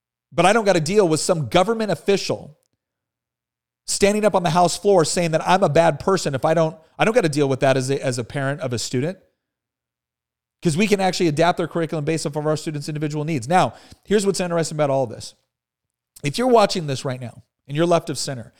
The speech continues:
and you're thinking, "Okay, Nick, I understand where you're frustrated about, but I also understand the Democrats' point that this could create an environment where there's a whole,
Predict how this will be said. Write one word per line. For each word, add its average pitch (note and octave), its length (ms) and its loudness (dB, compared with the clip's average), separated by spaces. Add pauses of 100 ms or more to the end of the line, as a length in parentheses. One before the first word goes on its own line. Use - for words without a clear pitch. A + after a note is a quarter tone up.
(340)
and D3 120 -4
you're G3+ 100 4
thinking, F3+ 240 0
"Okay, F3 200 2
Nick, F#3+ 300 0
I C#3+ 140 -2
understand F3+ 480 -2
where E3+ 100 0
you're D#3+ 200 0
frustrated D3+ 340 0
about, C#3+ 160 2
but C#3 100 0
I C3 60 2
also F3+ 300 0
understand D3+ 560 -6 (300)
the E3+ 60 -6
Democrats' F3 460 2
point A#2 380 -14 (380)
that C#3+ 100 -2
this E3 160 2
could G3 200 2
create F#3 240 0
an F3 120 -4
environment D#3 440 0
where D3+ 80 0
there's C#3 140 0
a C3+ 60 -4
whole, F#3 580 0